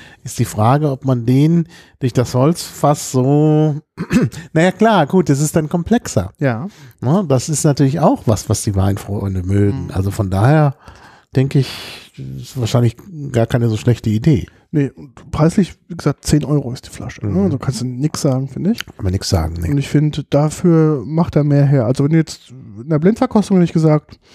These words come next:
Speaker 2: das ist auch so ein zwanzig Euro Wein.
Speaker 1: Hm.
Speaker 2: Weil ich finde, der
Speaker 1: Ja, in
Speaker 2: ist
Speaker 1: der Blindverkostung hätte ich vor allen Dingen gesagt, das ist ein Cuvée.
Speaker 2: Mhm.
Speaker 1: Aber das kommt durch die Holzbehandlung.
Speaker 2: Mhm.
Speaker 1: Die ist halt so ungewöhnlich.
Speaker 2: Genau, weil es ungewöhnlich ist.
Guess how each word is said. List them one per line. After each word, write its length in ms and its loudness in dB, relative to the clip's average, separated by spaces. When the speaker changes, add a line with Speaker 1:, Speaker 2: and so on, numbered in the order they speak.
Speaker 2:
das 140 2
ist 80 0
auch 160 0
so 100 0
ein 80 0
zwanzig 380 0
Euro 260 -4
Wein. 220 -8
Speaker 1:
Hm. 280 -4
Speaker 2:
Weil 140 0
ich 120 -4
finde, 180 2
der 160 2
Speaker 1:
Ja, 60 4
in 60 4
Speaker 2:
ist 60 0
Speaker 1:
der 100 2
Blindverkostung 720 0
hätte 160 2
ich 60 -2
vor 160 2
allen 240 4
Dingen 180 2
gesagt, 380 0
das 140 -6
ist 140 -4
ein 300 -2
Cuvée. 440 0
Speaker 2:
Mhm. 340 2
Speaker 1:
Aber 140 0
das 180 2
kommt 220 0
durch 160 -2
die 140 0
Holzbehandlung. 640 0
Speaker 2:
Mhm. 80 -16
Speaker 1:
Die 160 -6
ist 160 -4
halt 200 0
so 260 -2
ungewöhnlich. 500 -2
Speaker 2:
Genau, 280 2
weil 100 2
es 100 -4
ungewöhnlich 400 -2
ist. 240 -18